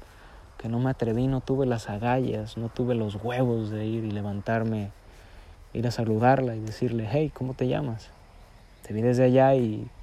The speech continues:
te quise venir a conocer. Mucho gusto, soy José.'"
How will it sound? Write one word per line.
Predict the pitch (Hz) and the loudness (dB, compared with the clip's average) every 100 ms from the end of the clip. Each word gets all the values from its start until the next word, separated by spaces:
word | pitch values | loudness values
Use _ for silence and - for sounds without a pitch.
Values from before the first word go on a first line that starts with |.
| - - - | -20 -20 -12
te | 104 | -6
quise | 110 117 | -2 0
venir | 123 123 | 2 2
a | 127 | 0
conocer. | 127 127 180 165 123 - - - - - - - | -2 -4 -4 -6 -8 -18 -20 -20 -20 -20 -18 -8
Mucho | 110 - | -4 2
gusto, | 123 151 - 107 | 6 4 2 -4
soy | 110 | -2
José.'" | 107 113 139 | -2 -4 -4